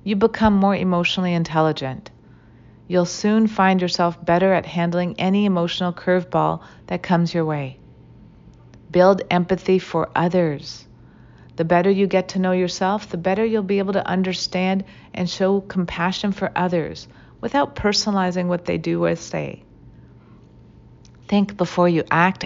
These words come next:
and react. Armed with self-awareness and compassion for others, you'll soon find yourself considering both your emotions and the feelings of others before taking action,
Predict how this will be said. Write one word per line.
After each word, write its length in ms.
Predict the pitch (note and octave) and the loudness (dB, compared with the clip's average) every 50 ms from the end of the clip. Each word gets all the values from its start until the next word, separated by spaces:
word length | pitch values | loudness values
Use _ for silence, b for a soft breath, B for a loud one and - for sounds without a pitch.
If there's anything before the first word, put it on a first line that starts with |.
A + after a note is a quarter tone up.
| - - | -6 -2
and 320 | E3+ E3+ F3+ F#3+ G3 F3+ | 0 2 2 2 2 0
react. 800 | E3+ D#3+ F3 F#3 F3+ - - D#3 D#3+ D#3 C3 - - - - - - B B B B B B B B B B B B - - | 0 0 0 0 0 0 -2 -4 -4 -4 -6 -8 -12 -18 -20 -20 -20 B B B B B B B B B B B B 0 2
Armed 300 | F3 F#3+ G#3 G#3+ G#3+ G#3 | 4 4 4 4 2 2
with 160 | G3+ F#3 - | 0 0 0
self-awareness 840 | - - F#3 F#3 - - F3+ E3 E3+ F3 F3+ F#3 F#3+ G3 G3+ G3 - | 0 0 0 0 0 -2 -2 0 0 0 2 2 2 0 0 -2 -4
and 100 | F3+ E3 | -6 -6
compassion 540 | - E3 D#3 - E3+ E3+ F3+ F#3 - - G3 | -6 -6 -4 0 2 2 2 2 0 -2 -4
for 180 | F#3+ - F#3+ - | -2 -2 -2 0
others, 480 | - F3+ E3+ E3+ D#3+ D3 C#3 - - B B B B B B B B - | 0 2 2 2 0 -2 -4 -8 -12 B B B B B B B B -2
you'll 140 | G#3 G#3+ G3+ | 0 0 0
soon 440 | G3+ - - - A3+ A#3+ B3+ C4 | 0 -2 -4 -2 0 0 0 0
find 340 | A#3 - - G3+ G3+ G3+ G3 | 0 0 2 2 2 2 2
yourself 360 | G3 F#3+ - - F#3 F#3 - | 0 0 0 -2 -2 -2 -4
considering 760 | - - F#3+ F3+ - - - G3+ G3+ G3 F3+ D#3+ C#3+ C#3+ C#3+ B B B B B B B | -4 -4 -4 -4 -4 -4 -4 -2 -2 -2 -2 -2 -4 -6 -8 B B B B B B B
both 300 | - G3 G#3 G3 G3+ - | 0 2 2 2 0 -2
your 240 | F#3 F#3+ G3+ A3+ B3 | 0 2 4 4 4
emotions 600 | A#3+ A3 G3 F3 D#3 D3+ D3+ - - D#3+ D#3+ D3+ D#3 | 4 4 2 2 0 0 -4 -6 -6 -6 -6 -6 -6
and 100 | D#3+ D#3+ | -6 -6
the 60 | D#3 | -6
feelings 460 | - - F#3 F#3 F#3+ G3 G3+ F#3 F3+ | -6 -2 0 0 2 2 0 0 0
of 140 | F#3+ F3 F3+ | -2 -2 -2
others 460 | F3 F3 E3 D3+ C#3+ - - - - B B B B B B B - | -2 -2 -2 -4 -4 -6 -8 -12 -14 B B B B B B B -6
before 380 | G#3 G#3 - - A3+ A#3 A#3 | -4 -4 -2 0 0 2 2
taking 440 | A3+ A#3 G#3 G#3 G3+ - G3+ - - | 0 -2 -4 -4 -4 -4 -4 -4 -2
action, 580 | - F#3 F#3+ F#3+ - - - - D#3 D3 D3 | -2 -2 -2 -2 -4 -6 -6 -6 -6 -8 -8